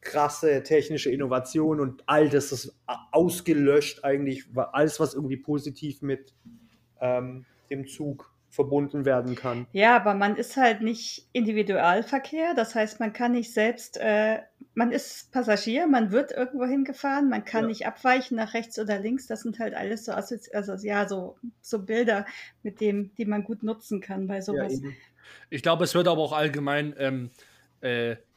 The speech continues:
Speaker 3: sehr oft, äh, äh, also ein Zug wird sehr oft als Negatives benutzt, zum Beispiel, was mir direkt in den Kopf, äh, reingekommen ist, äh, wo ich jetzt auch hier die Leseprobe gehört hab, ähm,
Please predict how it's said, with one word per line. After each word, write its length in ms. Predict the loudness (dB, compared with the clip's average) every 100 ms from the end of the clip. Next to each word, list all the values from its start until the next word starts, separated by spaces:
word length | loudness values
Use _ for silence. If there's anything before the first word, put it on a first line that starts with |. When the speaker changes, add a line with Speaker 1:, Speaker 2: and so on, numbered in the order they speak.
| _ _ _
Speaker 3:
sehr 420 | -10 -2 0 2
oft, 380 | 2 -2 -4 -10
äh, 800 | -6 -2 -2 -2 -4 -4 -2 -2
äh, 40 | -2
also 180 | 0 0
ein 240 | 0 -4
Zug 280 | -4 -2 0
wird 140 | -2
sehr 140 | 0 0
oft 180 | 0 -2
als 180 | -4
Negatives 580 | 0 0 0 -4 -4 -4
benutzt, 280 | -2 -4 -2
zum 100 | -2
Beispiel, 180 | 0 0
was 140 | 0
mir 120 | 0
direkt 320 | 2 2 2 0
in 60 |
den 100 | -4
Kopf, 260 | -2 -4 -4
äh, 280 | -2 0 0
reingekommen 600 | 0 0 0 -2 -2 -2
ist, 160 | -4 -8 -20 -20 _
äh, 220 | 0 2 2
wo 120 | 0
ich 80 | 0
jetzt 180 | -2 -2
auch 80 |
hier 120 | -2 0
die 100 | 0
Leseprobe 500 | 0 0 -2 -6 -2
gehört 300 | 0 0 -2
hab, 180 | -8 -10 -20 _
ähm, 540 | -4 0 0 -2 -4